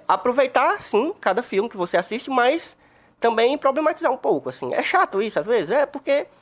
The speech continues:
mas, cara, você vivendo no mundo de hoje, você tem que problem-, problematizar tudo. Infelizmente, assim, você tem que pensar que tudo tá envolvido numa cadeia de uma sociedade capitalista, enfim. Vou, não vou nem entrar tanto nessa seara aí, não, porque eu vou longe.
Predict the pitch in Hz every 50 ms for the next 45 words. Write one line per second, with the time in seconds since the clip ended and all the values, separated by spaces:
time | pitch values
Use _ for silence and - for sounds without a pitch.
0 | _ _ _ - 320 - - 403 277 175 143 160 190 - - 269 285 262 - -
1 | - - 185 175 175 180 156 185 190 175 156 147 151 147 131 135 147 147 139 -
2 | - 160 156 - 165 160 170 175 185 190 - - - - - 302 311 254 226 220
3 | 226 - 269 269 - 302 196 143 131 123 - _ - 175 - - - 294 330 392
4 | 392 226 175 - 151 - 156 131 127 131 160 - 170 165 - 190 196 196 - 196
5 | 170 185 - - - - - _ _ - 180 - 180 190 220 - 233 220 233 226
6 | 226 214 185 185 185 185 202 208 202 196 190 - 208 175 170 156 170 175 190 208
7 | 233 - - - - - - - - - - _ - 156 175 185 180 180 185 185
8 | - 185 170 160 160 165 175 190 196 190 - 190 175 - - 175 180 180 175 185
9 | 214 - 240 240 - - 92 95 - - 127 131 147 156 151 156 160 151 160 170
10 | 180 185 196 202 190 185 - 202 190 - 180 180 185 208 196 208 - 196 185 185
11 | 190 196 196 170 185 208 214 214 - 214 208 208 208 208 196 190 180 156 156 147
12 | 170 190 202 180 147 127 120 117 -